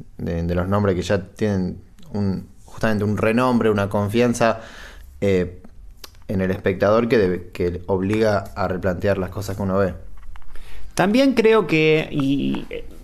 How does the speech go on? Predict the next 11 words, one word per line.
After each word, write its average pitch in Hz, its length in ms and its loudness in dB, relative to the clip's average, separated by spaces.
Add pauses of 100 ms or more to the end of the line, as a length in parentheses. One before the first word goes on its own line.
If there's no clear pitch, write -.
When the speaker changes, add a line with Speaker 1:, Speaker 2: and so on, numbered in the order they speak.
(180)
Speaker 2:
a - 180 -2
ver, 131 320 2
va, 151 120 4
eh, 147 120 4
recién 202 320 0
tenía 190 240 2
el 160 200 4
ejemplo 165 400 2
de 127 680 2
los 123 160 2
pies. - 460 -2